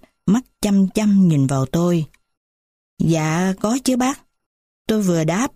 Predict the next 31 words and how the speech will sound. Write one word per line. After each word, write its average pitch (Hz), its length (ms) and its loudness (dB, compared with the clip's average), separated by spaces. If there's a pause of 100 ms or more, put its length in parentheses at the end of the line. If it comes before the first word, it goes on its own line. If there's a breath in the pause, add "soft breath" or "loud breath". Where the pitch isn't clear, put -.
vừa 165 260 0
cười 156 280 0
cười, 143 400 -2 (500)
tay 185 300 0
lần 147 300 0
túi 202 420 0
toan 180 300 0
lấy 214 300 0
lá 226 300 0
bùa 170 160 2
hộ 147 180 2
mạng 151 380 2
ra. 175 300 -2 (1080)
"Ờ, 165 360 0 (320)
vậy 156 400 0
là 156 180 0
tốt. 220 320 -2 (800)
Đôn 185 240 2
rày 147 380 0
nhộn 139 360 0
lắm, 220 280 2 (240)
đi 175 280 2
đâu 175 320 0
phải 147 200 -2
nhớ 208 480 2
thủ 160 340 0
theo 196 220 0
mình." 151 360 2 (1400)
Có 175 100 -2
giấy 214 300 0
thuế 220 260 -2